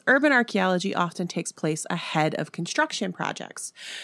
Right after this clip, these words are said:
Federal law dictates that any major construction project must first do a survey on site to determine whether any historically impor-,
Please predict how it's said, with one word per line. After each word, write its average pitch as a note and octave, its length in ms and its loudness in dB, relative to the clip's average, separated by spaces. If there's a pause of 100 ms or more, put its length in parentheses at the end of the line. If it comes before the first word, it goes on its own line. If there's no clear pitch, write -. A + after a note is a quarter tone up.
(140)
Federal C#4+ 500 6
law F#3+ 300 6
dictates G3 540 0
that F3+ 120 0
any A#3+ 300 2
major G3 420 2
construction F3 640 -2
project E3 560 0
must E3 300 -2
first F3+ 320 0
do E3+ 180 0
a D3+ 60 2
survey G3 640 2
on D#3+ 200 2
site B3 480 2 (280)
to A3 80 0
determine G#3+ 480 -2
whether F3+ 300 2
any E3+ 220 -2
historically F#3 760 -2
impor-, F3 280 -2